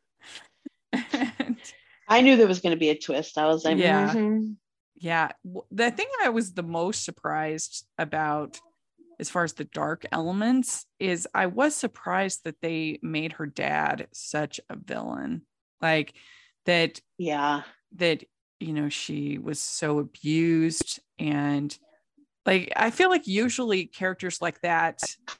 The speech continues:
Speaker 1: have, like, passed away or something like that. Like, having her dad there and, like, the fact that she was,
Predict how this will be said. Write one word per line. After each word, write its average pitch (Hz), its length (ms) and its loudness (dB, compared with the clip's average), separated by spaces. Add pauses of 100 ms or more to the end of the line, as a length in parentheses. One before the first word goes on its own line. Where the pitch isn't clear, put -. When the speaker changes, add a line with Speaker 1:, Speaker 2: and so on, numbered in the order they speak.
(260)
Speaker 1:
have, 165 340 -6 (300)
like, - 180 -10 (180)
passed - 280 -4
away 254 360 4
or 180 120 0
something 311 340 0
like 233 240 0
that. 220 400 0 (420)
Like, 190 220 0
having 220 280 -2
her 202 120 -6
dad 175 480 0
there 202 600 0 (120)
and, 180 420 -2 (640)
like, - 480 -6
the 180 80 -8
fact 165 320 -4
that 165 100 -10
she - 220 -8
was, 156 260 -10